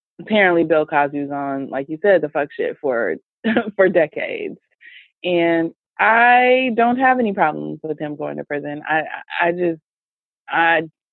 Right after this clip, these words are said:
I just hate that it came so late. Um, to whereas, like, I, I tweeted today, like,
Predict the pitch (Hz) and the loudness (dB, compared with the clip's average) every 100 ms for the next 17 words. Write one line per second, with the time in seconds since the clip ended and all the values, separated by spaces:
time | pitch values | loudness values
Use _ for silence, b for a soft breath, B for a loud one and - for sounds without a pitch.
0 | _ _ _ - 170 175 175 - 160 156 | _ _ _ -4 -2 -2 -4 -2 -2 0
1 | 156 151 - 180 160 151 - 160 139 139 | 0 0 0 -2 -2 -4 -2 0 0 0
2 | 185 294 _ _ _ _ _ - 175 165 | 0 0 _ _ _ _ _ -6 -2 -2
3 | 160 156 156 156 160 _ _ _ _ _ | -2 -4 -4 -6 -8 _ _ _ _ _
4 | _ _ _ _ _ 190 175 175 170 165 | _ _ _ _ _ 0 4 4 4 4
5 | 156 151 156 - - - - 190 208 - | 2 0 -6 -8 -14 -14 -8 -6 -6 -2
6 | 196 175 170 170 165 160 156 151 - | -2 0 -4 0 0 2 0 -2 -8